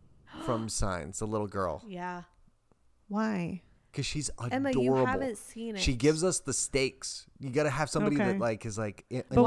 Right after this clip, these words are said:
Speaker 1: Why,
Speaker 3: does she do?
Speaker 1: why are we trying to save the world? It's because of Bo.
Speaker 2: Yeah, that's what she gives you the reason to fight. She's
Speaker 1: Yeah.
Speaker 2: like, "Da-, like, Uncle The Rock Johnson,
Speaker 3: <laughs>
Speaker 2: are we gonna be okay?" And he's like,
Speaker 3: <laughs>
Speaker 2: "Daddy's gotta go to work, or Uncle's gotta go to work."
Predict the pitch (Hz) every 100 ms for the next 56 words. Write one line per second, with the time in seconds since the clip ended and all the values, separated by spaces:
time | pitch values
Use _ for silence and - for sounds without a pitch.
0 | 269 262 285 240 285 196 269 269 269 -
1 | 226 220 202 - 185 175 165 156 143 147
2 | _ 202 - - 202 185 175 - - 190
3 | _ - - - 175 - - - 151 -
4 | 170 - 147 156 170 185 139 156 156 139
5 | - 156 123 - - 226 180 131 - -
6 | - 151 101 - 135 127 - - - _
7 | 151 175 185 175 160 147 147 151 - -
8 | 147 147 151 170 170 156 - 277 254 -
9 | 302 294 - 226 185 180 170 160 147 165
10 | 165 160 143 - 143 147 165 170 403 403
11 | - - - 339 - 339 330 320 302 -
12 | - 196 - 196 85 85 101 98 95 87
13 | - 135 127 147 143 135 120 107 110 101
14 | 98 101 107 113 101 80 -